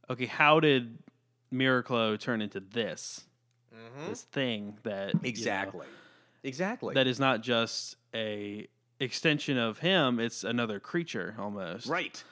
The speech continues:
Speaker 1: But, um, yeah,
Speaker 2: And
Speaker 1: it kinda, it kinda reminded me of what they did with the, um, the Young Avengers at Marvel, where you had these
Speaker 2: Yes.
Speaker 1: characters who, um, at first they just kinda, you know, "Oh, that's,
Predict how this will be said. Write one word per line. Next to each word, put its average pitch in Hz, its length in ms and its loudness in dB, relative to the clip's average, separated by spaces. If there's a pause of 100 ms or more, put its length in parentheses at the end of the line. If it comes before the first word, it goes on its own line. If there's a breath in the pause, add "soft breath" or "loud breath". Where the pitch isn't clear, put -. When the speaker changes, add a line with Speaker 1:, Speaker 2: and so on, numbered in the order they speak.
(500 soft breath)
Speaker 1:
But, 104 160 -2
um, 98 380 -6
yeah, 147 160 4
Speaker 2:
And 131 80 4
Speaker 1:
it 160 100 -4
kinda, 220 240 4
it 151 180 0
kinda 202 220 4
reminded 131 460 4
me 117 200 2
of 104 480 0 (920)
what 135 160 -2
they 131 120 0
did 120 300 0
with 113 280 -6
the, 107 240 -8
um, 98 360 -8
the 110 100 -8
Young 120 200 2
Avengers 107 520 -2
at 101 140 -8
Marvel, 107 420 -2
where 101 140 -6
you 107 140 -6
had 143 200 4
these 127 220 4
Speaker 2:
Yes. - 60 -4
Speaker 1:
characters 110 640 0
who, 107 360 -4 (720 loud breath)
um, 101 560 -4 (180)
at 131 120 0
first 185 400 4
they 143 160 4
just 131 260 0
kinda, 113 540 0 (500 soft breath)
you 117 120 -6
know, 104 220 -4 (240)
"Oh, 131 280 6
that's, - 440 -6